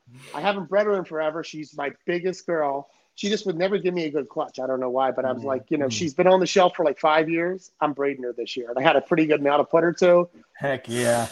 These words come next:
Speaker 2: Yes.
Speaker 1: They, they, I did catch 'em locked once, but they're the least amount locked. So hopefully I
Speaker 2: Yeah.
Speaker 1: see something out of that.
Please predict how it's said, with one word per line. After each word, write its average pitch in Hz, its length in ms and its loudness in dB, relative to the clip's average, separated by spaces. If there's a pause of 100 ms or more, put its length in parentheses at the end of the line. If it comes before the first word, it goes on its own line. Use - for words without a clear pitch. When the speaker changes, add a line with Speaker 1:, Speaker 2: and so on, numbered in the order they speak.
(120)
Speaker 2:
Yes. - 680 6 (240)
Speaker 1:
They, 202 160 6
they, - 160 -10
I 180 100 2
did 220 320 -2
catch 254 200 -2
'em 240 140 -2
locked 214 340 0
once, 196 500 -4
but 165 100 -4
they're 185 180 0
the 175 60 -8
least 170 400 -8
amount 156 360 -4
locked. 135 500 -10
So 139 180 0
hopefully 190 500 0
I 175 60 2
Speaker 2:
Yeah. 151 60 0
Speaker 1:
see 160 160 -8
something 131 360 -8
out 117 140 -6
of 110 60 -14
that. 107 200 -14